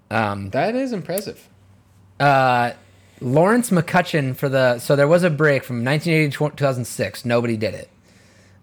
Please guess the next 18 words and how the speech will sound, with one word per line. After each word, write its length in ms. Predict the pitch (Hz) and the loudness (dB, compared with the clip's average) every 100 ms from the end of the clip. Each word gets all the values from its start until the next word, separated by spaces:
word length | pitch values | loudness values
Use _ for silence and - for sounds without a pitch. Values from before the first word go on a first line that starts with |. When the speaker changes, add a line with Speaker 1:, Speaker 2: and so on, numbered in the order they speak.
| - | -4
Speaker 1:
Uh, 520 | 120 107 104 104 104 | 0 0 -2 -4 -6
Rams 520 | 110 127 143 165 165 139 | -2 0 2 2 0 0
running 300 | 143 139 135 | 0 0 0
back 240 | 131 127 | 0 0
Lawrence 340 | 117 127 135 - | -4 -4 -4 -6
McCutcheon 640 | 117 - 120 - 107 113 | -6 -4 -4 -6 -8 -8
in 320 | 120 110 110 101 | -8 -6 -6 -6
Super 240 | - 147 | -4 -2
Bowl 140 | 139 | -4
fourteen 540 | 123 139 135 - 139 139 | -2 -4 -4 -4 -4 -4
in 80 | 123 | -4
nineteen 320 | 123 - 123 | -6 -6 -6
eighty, 200 | 123 131 | -4 -4
and 140 | 113 | -6
two 140 | - 175 | -6 -2
years 180 | 160 139 | -2 -4
before 300 | 131 135 123 | -4 -2 0
that, 260 | 120 113 | 0 -2